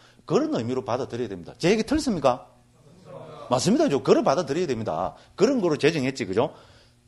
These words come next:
그, 그거 아닙니다. 그러고 뭡니까? 그 사미한테 절하라는 소리는 절대로 없습니다. 초하 비구입니다. 그러니까 사실 스님들도 어디 큰절 행사 같은 데 살아보셨어요? 삼위 때 행사 살아보셨어요? 행사 선방이나. 뭐 안 살아봤죠, 그죠? 행사에서 살아보면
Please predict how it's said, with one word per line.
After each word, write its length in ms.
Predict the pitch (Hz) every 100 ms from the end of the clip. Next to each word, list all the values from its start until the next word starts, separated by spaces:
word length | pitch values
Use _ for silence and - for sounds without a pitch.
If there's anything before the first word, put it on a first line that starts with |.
| -
그, 120 | 104
그거 300 | - - 110
아닙니다. 340 | 143 - 131
그러고 340 | 113 139 208 180
뭡니까? 360 | 123 139 123
그 160 | 107 180
사미한테 460 | - 151 180 240 214
절하라는 320 | 160 196 170
소리는 260 | 165 139
절대로 300 | - 202 320
없습니다. 540 | 180 160 185 151 85 - - _ _ _ _ _
초하 360 | - 151 165 233
비구입니다. 420 | 127 123 139 85 - -
그러니까 260 | 226 214 185
사실 420 | - 160 185 156 -
스님들도 440 | - 220 208 175 170
어디 160 | 156 151 - - -
큰절 420 | - 180 175 139
행사 240 | 143 180 202
같은 180 | 180
데 60 | 175
살아보셨어요? 800 | 151 190 170 185 180 151 147 147 _ _ _ _ _ _ _ _ _ _ - - _
삼위 280 | - 139 151
때 220 | 160 160 -
행사 280 | 160 160 165
살아보셨어요? 680 | 185 151 156 156 135 131 - _
행사 140 | 151 143
선방이나. 640 | 143 127 143 135 117 117 _ _ _
뭐 100 | 113
안 60 | 135
살아봤죠, 340 | 170 185 160
그죠? 200 | 117 156 - _ - - _ -
행사에서 400 | 170 190 180 170
살아보면 480 | 180 170 160 147